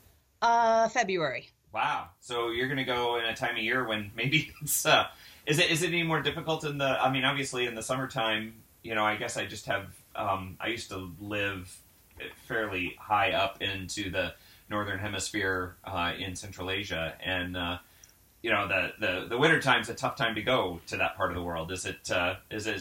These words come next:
Speaker 2: is it fairly harsh winters or no?
Speaker 1: Uh, well, it, it depends. I personally live in Illinois, who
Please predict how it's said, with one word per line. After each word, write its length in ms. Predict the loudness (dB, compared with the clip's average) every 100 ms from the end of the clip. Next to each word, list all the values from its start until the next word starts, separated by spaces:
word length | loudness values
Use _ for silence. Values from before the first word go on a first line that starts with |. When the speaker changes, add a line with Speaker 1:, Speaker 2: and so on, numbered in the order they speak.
| -6 -8 -6
Speaker 2:
is 120 | -6 -8
it 140 | -4
fairly 240 | -4 -4 2
harsh 360 | 4 4 2
winters 460 | -4 -4 -4 -6 -6
or 160 | -4
no? 240 | -4 -4 -6 -16 -20 -20 -20 -20 -20 _ _ _ _ _ 0
Speaker 1:
Uh, 440 | 2 2 2 0 4
well, 180 | 4 4
it, 260 | 2 0 0
it 200 | 0 0
depends. 480 | -2 0 0 2 4
I 220 | 4 4
personally 580 | 2 0 2 2 2 4
live 420 | 4 4 4 0
in 320 | 0 4 4 2
Illinois, 600 | 0 2 2 4 2 2
who 440 | 2 4 4 2